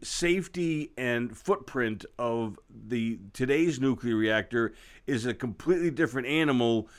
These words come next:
than what he describes further in the article, which is nuclear needs a, a marketing makeover. Uh, Chernobyl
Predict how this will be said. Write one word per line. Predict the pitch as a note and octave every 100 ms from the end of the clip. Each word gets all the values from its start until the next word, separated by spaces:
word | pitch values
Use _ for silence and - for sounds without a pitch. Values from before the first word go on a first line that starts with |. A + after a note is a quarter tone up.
| - -
than | C3+ B2+
what | C3+
he | C#3 B2 -
describes | C#3 - D3 C3+ C3 G#2+ - -
further | F3+ G#3 A3 C3+
in | G#2+
the | G2
article, | F#2 F#2 F2+ A2 A2 G#2 - -
which | - C3+ -
is | C#3+ C3+ C3 - - - - _
nuclear | C3+ D3+ F#3 F#3 D#3+
needs | D3 C#3+ A#2
a, | B2+
a | A#2 A2+
marketing | B2 B2+ C3 A#2+ A2+
makeover. | A#2+ A#2+ G#2+ F#2+ E2 D#2 -
Uh, | A2 G#2+
Chernobyl | - D3 D3 D#3+ D3+ D#3+ D#3